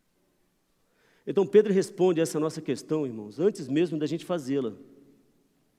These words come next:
Quando ele diz aqui que a Escritura é ainda uma mais firme palavra de profecia.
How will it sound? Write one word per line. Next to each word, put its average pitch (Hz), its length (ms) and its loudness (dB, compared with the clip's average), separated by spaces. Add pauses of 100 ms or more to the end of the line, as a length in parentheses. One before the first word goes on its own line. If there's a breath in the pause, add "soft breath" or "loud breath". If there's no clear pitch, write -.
(720 soft breath)
Quando 151 160 0
ele 170 100 4
diz 151 200 0
aqui 170 200 -2
que 175 100 2
a - 20 4
Escritura 170 460 0
é 175 180 4
ainda 175 380 2
uma 180 200 2
mais 190 440 0
firme 208 320 -2
palavra 156 380 2
de 151 60 -8
profecia. 113 680 -10